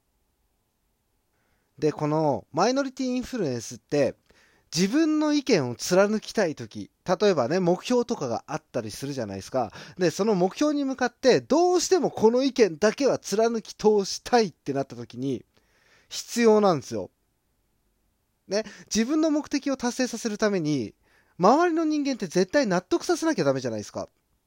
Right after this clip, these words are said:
ね、いつまでもね、こう、反対意見ばっかり言われてても、辛いだけなんで。だったら、そのね、反対してる人たちを巻き込んで、ね、応援してもらえるようにすればいいわけじゃないですか。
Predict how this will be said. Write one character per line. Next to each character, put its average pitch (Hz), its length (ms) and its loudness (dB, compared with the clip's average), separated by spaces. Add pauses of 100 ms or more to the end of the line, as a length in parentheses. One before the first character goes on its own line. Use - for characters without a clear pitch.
(580)
ね、 180 160 2
い 226 220 -4
つ 339 100 -2
ま 240 160 4
で 120 320 -6
も 135 160 -6
ね、 202 120 2
こ 139 720 0
う、 - 20 -20
反 202 200 0
対 208 160 4
意 202 60 -2
見 151 120 2
ば 131 120 0
っ - 40 -2
か 160 100 -2
り 135 80 -4
言 123 60 -4
わ 127 60 -2
れ 127 80 -6
て - 80 -16
て 127 80 -6
も、 120 300 -6 (440)
辛 247 200 6
い 262 60 2
だ 226 120 4
け 220 100 0
な 139 120 -2
ん 98 80 -10
で。 98 220 -8 (540)
だ 262 120 2
っ 349 80 -2
た 233 100 0
ら、 180 300 4
そ 185 160 -2
の 170 460 0
ね、 247 120 0
反 202 240 -4
対 208 160 0
し - 60 -8
て 202 100 0
る 202 80 -4
人 - 100 -16
た 185 140 -2
ち - 140 -8
を 165 80 -2
巻 156 180 -4
き - 40 -20
込 214 140 -2
ん 180 60 -2
で、 190 280 4 (920)
ね、 185 260 0
応 262 260 2
援 320 100 2
し - 80 -4
て 320 80 -2
も 277 100 -2
ら 277 80 4
え 277 60 2
る 262 60 -2
よ 262 100 0
う 185 40 0
に 143 60 -4
す - 140 -10
れ 143 100 0
ば 110 160 -2
い 156 200 -6
い 143 60 -6
わ 127 80 0
け 123 120 -6
じ 117 60 -8
ゃ 107 40 -4
な 104 60 -10
い 104 40 -10
で 101 40 -14
す - 100 -20
か。 117 200 -4